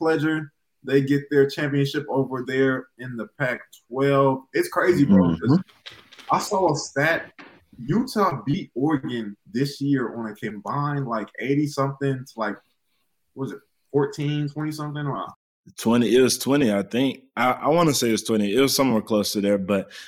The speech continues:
Speaker 2: yeah, it was, it was ridiculous. Both times they beat them, like, thirty-eight to ten or something like that, so.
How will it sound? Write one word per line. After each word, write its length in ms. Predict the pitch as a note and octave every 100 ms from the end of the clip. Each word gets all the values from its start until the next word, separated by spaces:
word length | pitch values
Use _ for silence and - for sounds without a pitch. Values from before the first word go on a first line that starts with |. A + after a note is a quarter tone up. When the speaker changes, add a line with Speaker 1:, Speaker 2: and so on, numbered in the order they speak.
| - -
Speaker 2:
yeah, 240 | G#2 A#2
it 100 | A2
was, 380 | B2+ B2+ G#2 F2+
it 60 | A#2+
was 160 | B2+
ridiculous. 340 | A#2 A2+ B2 G#2+
Both 200 | C#3 -
times 200 | D3 C3+
they 100 | A2+
beat 160 | A#2
them, 180 | C3+ B2
like, 320 | A2 F#2+ -
thirty-eight 380 | A2 A#2+ A2+ G#2+
to 80 | F2+
ten 300 | - A2+ G2+
or 80 | F2+
something 320 | - F#2+ F#2
like 160 | F#2+ -
that, 240 | F2 D#2+
so. 320 | - F#2 E2+